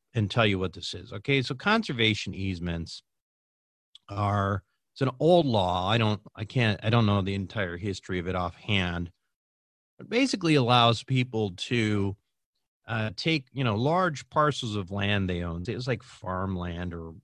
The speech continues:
you know, uh, whatever it is. And, you know, with each piece of land that you own, you have certain rights. You know, you have land rights, mineral rights,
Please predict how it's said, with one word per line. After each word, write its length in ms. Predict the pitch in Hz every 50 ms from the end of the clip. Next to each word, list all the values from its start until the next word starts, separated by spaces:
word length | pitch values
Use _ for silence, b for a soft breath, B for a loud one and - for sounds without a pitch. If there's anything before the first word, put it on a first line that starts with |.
| _ -
you 80 | 101
know, 340 | 90 85 80 82 82 82 87 - _ _ _ _ _ _ _ _ _ _ -
uh, 480 | 95 92 90 87 85 85 82 82 82
whatever 440 | 85 87 101 139 160 156 131 107 98
it 80 | 90 87
is. 400 | 85 85 85 85 82 80 - - - _ _ -
And, 440 | 107 107 104 104 104 104 101 95 87 - _ _ _ _ _ _ _ _ _ -
you 80 | 139
know, 180 | 135 135 135 131
with 240 | 123 131 139 131 - -
each 300 | 185 202 196 - - -
piece 340 | - - 175 170 156 - -
of 160 | 135 107 107
land 240 | 110 120 120 120 117
that 180 | 110 101 -
you 120 | 120 117 117
own, 160 | 117 110 104
you 80 | 101 95
have 260 | 110 110 104 95 -
certain 300 | - 123 107 85 76 95
rights. 520 | 92 113 135 127 98 85 73 - - -
You 60 | 90
know, 100 | 87 85
you 140 | 85 85 85
have 120 | 85 80 85
land 400 | 87 90 92 95 95 95 90 90
rights, 320 | 90 92 90 87 - -
mineral 340 | 104 98 92 92 90 90 90
rights, 420 | 90 90 87 87 87 87 85 -